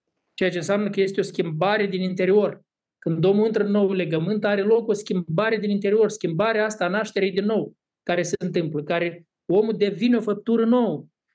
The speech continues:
Și dacă cineva zice că s-a pocăit și este creștin, dar nu este făptura asta nouă, înseamnă n-a avut loc. N-a avut loc. El n-a intrat în Noul Legământ. Nu poate omul să intre în Noul Legământ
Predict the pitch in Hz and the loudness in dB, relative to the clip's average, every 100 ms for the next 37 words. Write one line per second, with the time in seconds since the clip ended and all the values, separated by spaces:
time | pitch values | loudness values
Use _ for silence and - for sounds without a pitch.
0 | _ - - 165 185 185 190 185 180 202 | _ -8 -4 0 -2 -4 -2 0 2 0
1 | 170 214 247 - 160 - - - 165 185 | 2 0 0 -2 -6 -6 -8 -6 -2 -2
2 | 185 190 226 240 - 180 196 202 208 196 | 0 0 2 -2 -2 0 0 0 -2 -2
3 | - - 196 147 - _ _ _ _ 170 | -2 -2 -2 -2 -12 _ _ _ _ -2
4 | 175 226 233 208 170 170 180 170 156 160 | 2 4 2 2 -2 -2 0 0 0 -2
5 | 156 175 190 208 214 220 262 277 285 302 | -2 -2 0 -2 0 0 2 0 2 2
6 | - - _ 196 247 269 277 233 226 240 | 0 -4 _ -2 0 0 0 0 2 2
7 | 294 240 220 185 185 170 165 151 151 143 | 2 0 -2 -2 -2 0 -2 -2 -2 -4
8 | 139 _ _ _ - 196 277 269 269 254 | -8 _ _ _ -2 0 0 2 0 2
9 | 220 196 175 196 190 180 185 180 170 165 | 2 2 0 -4 -2 -2 0 2 2 2
10 | 165 175 302 | 0 2 0